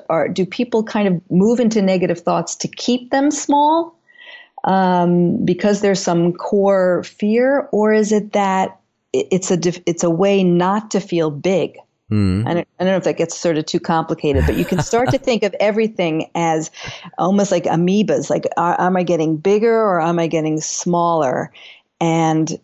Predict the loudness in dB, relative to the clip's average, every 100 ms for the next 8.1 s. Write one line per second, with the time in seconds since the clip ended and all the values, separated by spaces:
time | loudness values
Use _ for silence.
0 | _ _ -4 0 0 0 -2 0 0 2
1 | 0 0 0 0 0 0 2 2 2 2
2 | 0 -4 -6 -2 2 2 2 0 -2 -2
3 | -2 -2 -2 0 0 0 0 0 -2 -6
4 | -4 0 0 0 -2 -2 0 0 -2 -4
5 | -4 -2 0 0 -2 -2 -2 -2 0 0
6 | 0 -2 -2 -2 0 0 0 -2 -4 -2
7 | 0 0 0 -2 -2 -2 0 0 0 -2
8 | -4